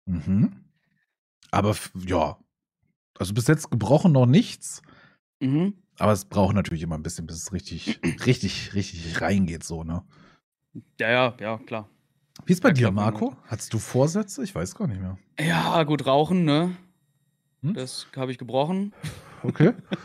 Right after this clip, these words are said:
Speaker 2: Nee, aber sonst, was hatte ich denn noch? Ich hatte einmal,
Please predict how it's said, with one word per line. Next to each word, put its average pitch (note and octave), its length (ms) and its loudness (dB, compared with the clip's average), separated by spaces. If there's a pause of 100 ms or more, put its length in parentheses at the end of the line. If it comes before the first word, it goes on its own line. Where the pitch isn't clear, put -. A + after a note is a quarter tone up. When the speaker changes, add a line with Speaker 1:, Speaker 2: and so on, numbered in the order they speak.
(1300)
Speaker 2:
Nee, B2+ 140 -2
aber E3+ 140 6
sonst, F3 240 2
was E3 140 0
hatte F3 100 2
ich F3 80 -8
denn E3 160 -4
noch? E3 220 -4
Ich - 100 -12
hatte C#3+ 460 -2
einmal, C#3+ 760 -2